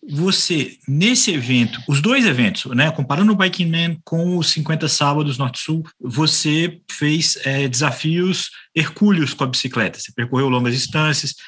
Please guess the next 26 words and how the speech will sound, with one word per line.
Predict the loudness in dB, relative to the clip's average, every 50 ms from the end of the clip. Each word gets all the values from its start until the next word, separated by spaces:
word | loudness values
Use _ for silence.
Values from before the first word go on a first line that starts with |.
| -20 -20 _ _ _ -6
você | -4 -2 -2
ficou, | -2 -4 -2 -2 -2 -2 -2 -6 -10 -20 -10 -4
é, | -2 0
limitado | 0 0 0 -2 -2 -2 -2 0 2 2
em | 2 2
vários | 2 2 0 0 0
sentidos. | 0 0 0 -2 -2 -2 -4 -8 -10 -16 -18 -18 -18 -20 -16 _ -2
Mas | 0 2 2 2 4 4
um, | 2 4 2 2 2
você | 2 2 0 0 0
tava | 0 0 2 2 4 4 2 0 0 0
olhando | 0 0 0 0 0 0 2 2 2 2
ao | 2
seu | 0 0 0
redor, | 0 0 0 0 0 2 2 2 0
um, | 0 0
você | 0 -2 -2 -2
tinha | -2 -2 0 0 0 0 0 -2 -4 -6 -14 -10 _
um | -4 -4 -2
contato | 0 0 0 0 2 2 4 4 4 2 2 -2 -6
com | -4 -4
o | -2
lugar | -2 0 0 0 0 0 0
onde | 0 0
você | 0 0 -2 -2
tava, | -4 -2 0 0 2 2 2 2 2 2 0 0